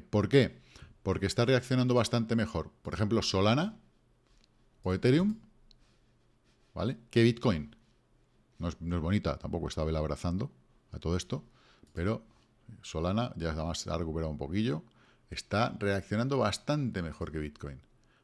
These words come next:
¿vale? Estos son los valores que tenemos que tener en cuenta para estar en estos momentos. ¿Vale? Matic,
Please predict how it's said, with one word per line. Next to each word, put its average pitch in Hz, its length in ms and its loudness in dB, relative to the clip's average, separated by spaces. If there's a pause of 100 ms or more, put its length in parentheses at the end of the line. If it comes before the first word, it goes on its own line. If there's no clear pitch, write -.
(120)
¿vale? 101 220 -4
Estos 113 400 0
son 110 280 2
los 85 200 -2
valores 85 400 -2
que - 100 -10
tenemos 80 280 -6
que - 80 -10
tener 80 280 -8
en 85 260 -10
cuenta 131 460 -4 (480)
para 82 180 -2
estar 113 360 0 (340)
en 87 120 -4
estos 87 260 -2
momentos. 69 500 -10 (1700)
¿Vale? 73 280 -10 (580)
Matic, 120 600 2